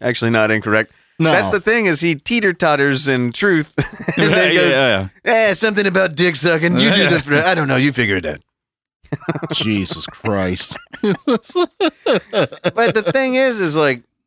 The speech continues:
Speaker 1: there's too much absurd shit happening right now to not just laugh at it.
Speaker 2: Yeah.
Speaker 1: Um, case in point, Hunter Biden. Perhaps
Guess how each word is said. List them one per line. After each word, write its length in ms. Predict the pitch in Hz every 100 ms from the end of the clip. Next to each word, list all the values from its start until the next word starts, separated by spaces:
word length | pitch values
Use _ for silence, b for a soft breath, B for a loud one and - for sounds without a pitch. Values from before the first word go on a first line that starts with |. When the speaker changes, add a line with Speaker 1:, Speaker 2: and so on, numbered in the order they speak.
| _ _ _
Speaker 1:
there's 280 | 160 175 151
too 300 | - 202 214
much 220 | 196 185
absurd 420 | 160 143 165 160 143
shit 320 | - 185 -
happening 420 | 120 107 104 98
right 220 | 95 92
now 300 | 92 92 104
to 180 | 110 113
not 200 | 117 147
just 220 | 151 131
laugh 400 | 104 139 196 -
at 160 | 85 78
it. 100 | - _ _
Speaker 2:
Yeah. 280 | - 127 98 - _ _ _ _ _
Speaker 1:
Um, 580 | 110 113 110 104 92 92 - _ _ _ -
case 300 | 165 170 175
in 160 | 160
point, 520 | 151 165 185 190 - _ _ _ _ _ _ _ _
Hunter 320 | 165 185 196
Biden. 460 | 180 190 180 92 82 _ _ _ _ _ _ _
Perhaps 760 | 175 190 185 196 185 - -